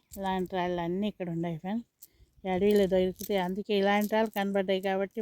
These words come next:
మంచి రాళ్ళు ఉంటాయని ఎతుకుతున్నాను. చూడండి, చూడండి ఫ్రెండ్స్, లైక్, షేర్, సబ్స్క్రైబ్ ఫ్రెండ్స్. ఇలాంటి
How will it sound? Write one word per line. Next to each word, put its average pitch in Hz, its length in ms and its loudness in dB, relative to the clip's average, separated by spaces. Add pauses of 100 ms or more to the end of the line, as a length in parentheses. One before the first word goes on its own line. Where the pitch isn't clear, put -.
మంచి 196 280 -2
రాళ్ళు 190 240 2
ఉంటాయని 185 400 -2
ఎతుకుతున్నాను. 175 640 -6 (880)
చూడండి, 180 340 -6 (1900)
చూడండి 160 320 -6
ఫ్రెండ్స్, 151 360 -14 (3250)
లైక్, 180 300 -4 (140)
షేర్, 196 260 0 (100)
సబ్స్క్రైబ్ 190 560 -4
ఫ్రెండ్స్. 220 400 -4 (1600)
ఇలాంటి 190 380 -2